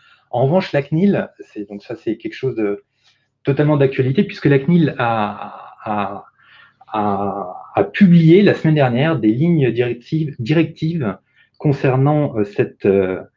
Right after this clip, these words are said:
cette, euh, cette directive e-privacy. Alors, en, en quoi, en, sur quoi elle porte, cette, cette directive ? Euh, ben, c'est, c'est la réglementation sur les cookies, et notamment sur une, euh, un renforce-,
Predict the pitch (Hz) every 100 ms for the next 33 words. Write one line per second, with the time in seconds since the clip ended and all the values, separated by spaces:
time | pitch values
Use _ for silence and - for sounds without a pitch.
0 | _ _ _ _ - 117 - 101 98 92
1 | 95 - - 104 156 156 156 156 131 -
2 | 139 - 135 127 117 - 147 113 101 _
3 | _ _ - - 123 127 139 143 - 170
4 | 160 135 113 110 - _ _ _ _ 117
5 | 113 - 139 - 170 156 185 196 - -
6 | 127 117 - 117 123 131 131 - 190 123
7 | 104 - _ _ _ - 113 113 123 123
8 | - 147 135 - 127 120 160 156 143 143
9 | 135 156 139 117 - 143 165 185 175 _
10 | _ _ _ 117 117 131 143 151 175 175
11 | - 151 160 151 123 120 120 113 104 101
12 | 98 92 - _ _ _ _ _ 113 117
13 | 151 175 - - -